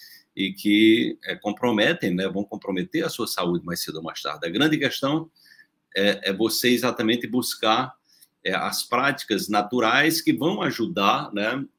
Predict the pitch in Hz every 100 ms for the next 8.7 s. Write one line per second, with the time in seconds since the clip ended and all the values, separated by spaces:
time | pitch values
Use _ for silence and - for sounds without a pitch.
0 | _ _ - 110 113 151 113 104 107 185
1 | - 135 123 123 104 95 - - 104 -
2 | 110 98 107 92 90 92 82 _ - -
3 | - - 92 90 120 95 135 139 120 117
4 | 90 104 110 120 - - 107 110 113 117
5 | 120 120 - 107 113 - 117 110 104 -
6 | _ - _ - 101 107 - - 143 113
7 | 143 165 110 80 87 107 113 92 98 98
8 | - - 95 95 107 117